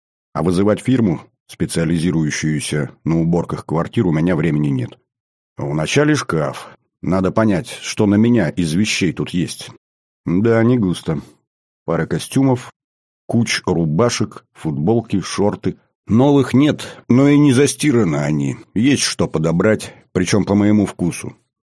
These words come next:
В кабинете отчима нашел похожий саквояж из кожи. Он чуть побольше, чем мне Петро купил,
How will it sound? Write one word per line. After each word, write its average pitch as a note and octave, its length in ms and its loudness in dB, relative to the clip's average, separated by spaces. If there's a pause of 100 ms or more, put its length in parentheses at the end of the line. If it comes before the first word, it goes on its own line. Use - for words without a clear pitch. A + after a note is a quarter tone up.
(380)
В - 80 -20
кабинете A2+ 420 4
отчима G2 420 2 (520)
нашел A2+ 380 0
похожий G#2+ 440 2
саквояж F#2+ 560 0
из D#2 100 -6
кожи. D2 400 -4 (720)
Он F#2+ 140 0
чуть G2+ 200 -2
побольше, B2 480 2
чем E2+ 220 -2
мне F2 240 2
Петро F#2 340 -2
купил, A#2 400 0